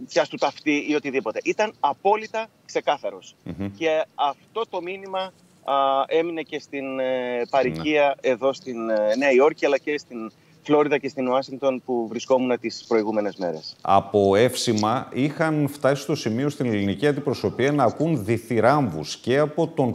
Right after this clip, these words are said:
Speaker 2: Πένς και από τον Πομπέο και σήμερα σε εκδήλωση του Ελληνοαμερικανικού Επιμελητηρίου στην Αθήνα και από τον πρέσβη στην Ελλάδα των Ηνωμένων Πολιτειών. Είναι αυτό το κλίμα;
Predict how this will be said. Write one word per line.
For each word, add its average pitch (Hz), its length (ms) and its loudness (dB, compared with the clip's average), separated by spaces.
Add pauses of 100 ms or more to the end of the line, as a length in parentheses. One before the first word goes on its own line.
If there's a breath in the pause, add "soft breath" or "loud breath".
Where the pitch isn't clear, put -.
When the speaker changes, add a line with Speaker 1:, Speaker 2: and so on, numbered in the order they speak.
(100)
Speaker 2:
Πένς 117 500 2
και - 140 0
από 135 140 0
τον 151 260 -2
Πομπέο 107 580 4
και 120 160 -4
σήμερα 151 600 2
σε - 220 -2
εκδήλωση 139 600 0
του 117 300 0
Ελληνοαμερικανικού 101 880 2
Επιμελητηρίου 123 680 0
στην 107 240 -2
Αθήνα 104 460 0
και 165 280 -2
από 160 240 0
τον 135 440 -2
πρέσβη 113 600 4 (480 soft breath)
στην 104 380 -2
Ελλάδα 98 460 4
των 95 140 -2
Ηνωμένων 92 480 -2
Πολιτειών. 87 720 -2 (420 soft breath)
Είναι 151 420 0
αυτό 113 440 2
το 117 160 2
κλίμα; 160 520 0